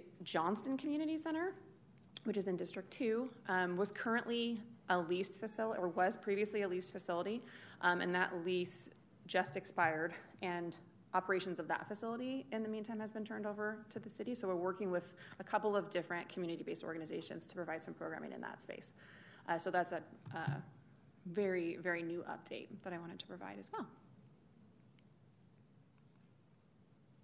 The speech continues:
So with that, I'd like to introduce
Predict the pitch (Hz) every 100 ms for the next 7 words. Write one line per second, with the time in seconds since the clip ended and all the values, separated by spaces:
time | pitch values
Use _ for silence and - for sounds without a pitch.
0 | - - - - - - - - - -
1 | - 262 220 302 453 247 214 - 233 247
2 | 254 - 220 226 208 208 208